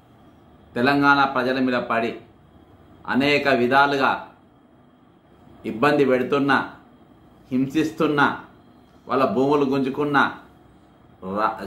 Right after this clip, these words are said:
జాగలు గుంజుకున్నా, చిట్ట చివరికి ఆయన సొంత నియోజకవర్గమైన రాచకొండలో అక్కడ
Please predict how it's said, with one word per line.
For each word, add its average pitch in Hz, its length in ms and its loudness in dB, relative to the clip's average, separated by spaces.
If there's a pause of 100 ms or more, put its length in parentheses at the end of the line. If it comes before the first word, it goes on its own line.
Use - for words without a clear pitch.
జాగలు 139 380 4
గుంజుకున్నా, 143 580 -2 (760)
చిట్ట - 220 -8 (140)
చివరికి 147 440 0
ఆయన 143 160 0 (100)
సొంత 135 240 -2 (120)
నియోజకవర్గమైన 131 1040 2 (680)
రాచకొండలో 143 920 2 (1160)
అక్కడ 135 240 0